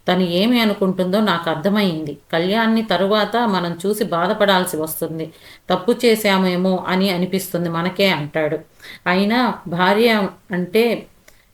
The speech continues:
ఎలా ఉండాలి? కోడలు అంటే ఎలా ఉండాలి? అసలు ఆడదంటే ఎలా ఉండాలి? ఇవన్నీ కావ్య దగ్గర నేర్చుకోవాలమ్మా. అత్తకి ప్రాబ్లం వస్తే సాల్వ్ చేసింది, భర్త వద్దు అనుకున్న కాపురం కావాలి అనుకుంది, అంతేగాని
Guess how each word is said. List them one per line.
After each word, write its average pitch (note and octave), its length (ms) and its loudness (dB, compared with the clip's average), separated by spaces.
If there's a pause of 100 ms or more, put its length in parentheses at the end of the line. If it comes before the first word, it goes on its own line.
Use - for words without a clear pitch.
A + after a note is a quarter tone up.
(140)
ఎలా F#3+ 260 4
ఉండాలి? F#3 640 2 (200)
కోడలు G#3+ 360 6
అంటే G3+ 360 2
ఎలా F#3 240 4
ఉండాలి? F3+ 640 2
అసలు E3+ 240 0
ఆడదంటే B3 600 4
ఎలా G#3 240 4
ఉండాలి? F#3+ 560 2 (280)
ఇవన్నీ G#3 460 4
కావ్య G#3+ 360 2
దగ్గర G#3+ 280 2
నేర్చుకోవాలమ్మా. E3 1160 0 (280)
అత్తకి B3 380 0
ప్రాబ్లం G3+ 440 4
వస్తే G3 300 0
సాల్వ్ G3 460 0
చేసింది, E3+ 540 -4 (320)
భర్త F#3 340 2
వద్దు G#3+ 420 4
అనుకున్న G#3+ 540 2
కాపురం G#3+ 400 2
కావాలి G3+ 600 2
అనుకుంది, E3+ 560 -2 (240)
అంతేగాని G3+ 840 0